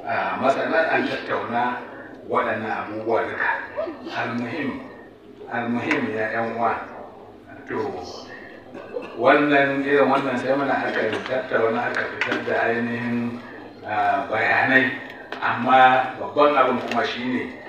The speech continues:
aiki, aiki. Yanzu yanda in an tashi daga kan abubuwan da aka ɗan tattaro ɗin nan, a koma cikin al'umma. Shi yasa za mu ga cewa kamar ɓangaren mai kiwon lafiya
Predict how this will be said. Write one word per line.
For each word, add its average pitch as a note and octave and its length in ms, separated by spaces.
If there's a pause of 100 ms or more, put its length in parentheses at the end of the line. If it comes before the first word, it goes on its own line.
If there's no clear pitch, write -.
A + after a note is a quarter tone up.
(460)
aiki, - 400 (920)
aiki. - 380 (260)
Yanzu G#2 220
yanda C#3 260
in A#2+ 280
an C3 180
tashi C3 360
daga A2 300
kan - 240
abubuwan B2 480
da G#2+ 160
aka - 120 (120)
ɗan A#2+ 240 (480)
tattaro C3+ 680
ɗin B2+ 200
nan, C#3+ 200 (600)
a - 120 (100)
koma D#3 460
cikin C3+ 320
al'umma. - 440 (840)
Shi C3+ 160
yasa C#3 220
za C3 160
mu B2 80
ga A2+ 80
cewa A#2+ 260
kamar A#2+ 280 (260)
ɓangaren C3 560
mai A2 180
kiwon B2 400
lafiya C3 560